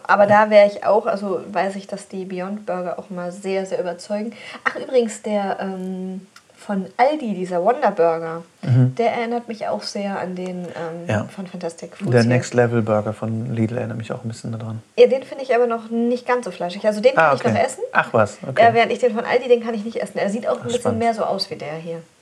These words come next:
Speaker 2: Ja.
Speaker 1: Ich finde es unglaublich krass, wenn ihr jetzt ein Bild sehen würdet von den Würstchen, ähm, wie unterschiedlich die aussehen von innen.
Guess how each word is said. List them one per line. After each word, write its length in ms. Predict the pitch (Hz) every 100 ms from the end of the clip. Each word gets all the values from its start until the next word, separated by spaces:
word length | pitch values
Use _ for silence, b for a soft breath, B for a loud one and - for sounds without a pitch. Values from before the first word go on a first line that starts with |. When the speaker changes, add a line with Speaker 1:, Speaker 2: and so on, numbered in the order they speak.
| -
Speaker 2:
Ja. 240 | 120 113 - _ _
Speaker 1:
Ich 120 | 220 -
finde 180 | 233
es 100 | 233
unglaublich 540 | - - 294 220 220 214
krass, 340 | - 233 247
wenn 260 | - 202 196 -
ihr 180 | - 214
jetzt 160 | 214 208
ein 160 | 202
Bild 180 | 220 190
sehen 220 | 202 196
würdet 220 | 190 226
von 120 | - 202
den 160 | 190
Würstchen, 380 | 190 233 - 185 - B B B B
ähm, 220 | 214 202
wie 140 | 208 -
unterschiedlich 500 | 269 262 240 214 202
die 140 | -
aussehen 280 | - - 180
von 160 | -
innen. 300 | - 208 170